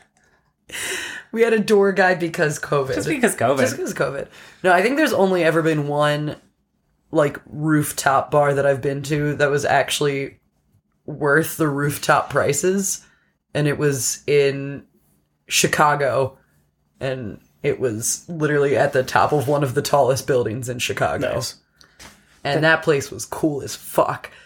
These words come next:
Speaker 1: Like, literally, my favorite thing, 'cause of course there were so many people there that, like, we couldn't get one of the seats right next to one of the windows so you could, like, see all the views. Uh, we were sitting at the bar, and I was like, "You know what?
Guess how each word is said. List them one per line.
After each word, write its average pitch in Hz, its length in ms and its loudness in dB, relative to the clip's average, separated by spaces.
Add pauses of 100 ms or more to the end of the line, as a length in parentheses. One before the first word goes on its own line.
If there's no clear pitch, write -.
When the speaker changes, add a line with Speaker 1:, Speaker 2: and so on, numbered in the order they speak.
(180)
Speaker 1:
Like, 160 180 0
literally, 196 460 2 (240)
my 156 200 2
favorite 196 520 2
thing, 220 320 2 (800)
'cause 190 180 4
of 180 80 -4
course 208 200 6
there 208 100 4
were 180 80 4
so 175 220 2
many 165 160 -2
people 160 280 -2
there 139 440 -2
that, 151 260 0
like, 139 220 2
we 160 140 -2
couldn't 147 440 -2
get 147 420 0
one 147 240 0
of 135 120 -6
the 147 80 -4
seats - 600 -2 (1120)
right 156 280 2
next - 280 -4
to 147 120 2
one 139 160 0
of 135 60 -4
the 139 60 -2
windows 135 380 -4
so 127 60 -4
you 123 80 -6
could, 120 140 -2
like, 113 180 -4
see - 220 0
all 131 120 0
the 127 100 -4
views. 139 400 -4 (520)
Uh, 139 100 4
we 151 120 4
were 147 80 4
sitting 143 280 0
at 135 80 -8
the 123 80 -10
bar, 127 220 4
and 151 120 2
I 160 40 0
was 156 120 -2
like, 175 140 -2
"You 196 80 2
know 202 100 6
what? 208 300 4